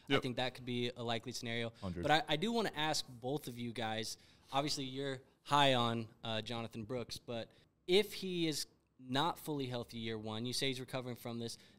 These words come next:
Speaker 1: do you think that worries you a little bit for his career outlook? Because I would say that these days it feels almost like running backs are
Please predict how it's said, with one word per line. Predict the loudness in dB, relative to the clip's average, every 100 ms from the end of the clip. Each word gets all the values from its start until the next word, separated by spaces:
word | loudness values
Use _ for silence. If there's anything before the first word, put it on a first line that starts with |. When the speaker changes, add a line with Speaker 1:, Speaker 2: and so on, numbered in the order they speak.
| -8
Speaker 1:
do | -6
you |
think | -4 -4 -2
that | 0 0 0
worries | -2 -2 -2
you | -2
a |
little | -2 -2
bit | -4 -8
for | -6 -4
his | -2 -4
career | -4 -2 0 0
outlook? | 0 0 0 -2 -6
Because | -8 -2 2 4 2 -4 -16 -20 -4
I | 0
would | 0 0
say | 0 0 0
that | 2 2 2 -2 _ _ _
these | -4 -4 -2
days | 0 0 0
it | -2
feels | -4 -2 -2
almost | -4 -2
like | -4 -2
running | -4 0
backs | 0 -2 -4
are | 0 2 4 2